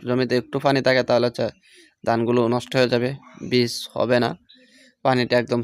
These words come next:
শুকায় রাখতে হইব। তারপর যখন পাতাগুলো হালকা ছাড়বো, দুইটা একটা পাতা ছাড়বো, তখন আবার পানি দিতে হয়। তো যাই হোক, এই পানিগুলো হচ্ছে সেচের জন্য এরকম একটা লাঠির মধ্যে হচ্ছে একটা বক্স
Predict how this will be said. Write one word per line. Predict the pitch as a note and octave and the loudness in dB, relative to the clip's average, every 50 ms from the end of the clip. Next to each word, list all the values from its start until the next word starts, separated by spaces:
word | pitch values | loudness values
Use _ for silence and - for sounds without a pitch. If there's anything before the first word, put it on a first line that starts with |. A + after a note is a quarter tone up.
| - - | -6 -8
শুকায় | - C3+ - B2 A#2 A#2+ A#2 | -8 -4 -2 0 2 2 0
রাখতে | A#2+ - - B2+ | -2 -4 -6 -6
হইব। | A#2 A2 A2+ - | -6 -6 -4 -4
তারপর | A#2 A#2 A#2 - A#2 A2+ | -4 -4 -2 -4 -4 -4
যখন | B2 A#2 A#2+ B2 B2 - | -4 -4 -4 -6 -6 -4
পাতাগুলো | B2 B2 - B2+ A#2+ A2 A#2 A#2+ B2+ B2 | -4 -4 -2 -2 -2 -2 0 -2 -2 -2
হালকা | C3+ A#2+ A#2+ - A#2+ - - | -2 -4 -4 -6 -6 -4 -2
ছাড়বো, | - B2+ C3 B2 A#2+ A2+ | 0 0 0 0 0 -2
দুইটা | A#2 B2 A#2 B2 A#2+ A2+ | -2 -2 0 0 0 -2
একটা | - - A#2 A#2+ | -2 -4 -6 -6
পাতা | A#2 A2+ A#2 A2+ | -4 -4 -4 -4
ছাড়বো, | B2+ A#2+ A2 A2 - | -2 -4 -2 -4 -4
তখন | A#2+ A#2+ - B2 B2 | -4 -4 -4 -4 -2
আবার | A#2+ A#2 A#2 - | -2 -2 -2 0
পানি | B2 B2 A#2 A2 | -2 -2 -2 -4
দিতে | G#2 - A2+ A2 | -6 -6 -4 -2
হয়। | A2+ A#2 C#3 C#3 _ _ _ _ _ _ _ _ _ _ _ _ _ - | -2 -2 -2 -4 _ _ _ _ _ _ _ _ _ _ _ _ _ -10
তো | - - | -4 -2
যাই | B2 A#2 A#2 | 0 2 2
হোক, | C3+ D#3 - - - | 0 0 0 -2 -6
এই | B2+ - | -4 -2
পানিগুলো | - B2+ C3+ C3 A#2+ B2 B2 B2+ | 0 0 0 0 2 2 2 2
হচ্ছে | B2+ - - B2+ - | 0 0 -4 -6 -6
সেচের | C3 B2 C3 C3 B2 | -4 -4 -4 -4 -2
জন্য | C3+ C3 B2 A#2+ | -2 -2 0 0
এরকম | A#2+ B2+ A#2+ A#2+ B2 A#2+ | 0 -2 -2 -2 -4 -6
একটা | - - - A#2+ C3 - _ _ _ _ _ _ _ - - - - - - - - _ _ _ _ _ _ _ _ _ _ - | -4 -6 -6 -6 -6 -10 _ _ _ _ _ _ _ -20 -20 -20 -20 -20 -20 -20 -20 _ _ _ _ _ _ _ _ _ _ -2
লাঠির | C#3 B2 A#2+ - D3 C#3+ D3+ D#3 | -2 0 0 2 2 4 4 4
মধ্যে | D3+ C#3 D3+ D3 | 4 4 2 0
হচ্ছে | C3+ - - C#3+ C3 | 0 2 2 2 2
একটা | - - D3 C3+ C3 B2 - - - - - B2 | 2 2 2 2 2 0 -6 -12 -12 -10 -2 2
বক্স | B2+ B2+ B2+ - - | 4 4 4 2 0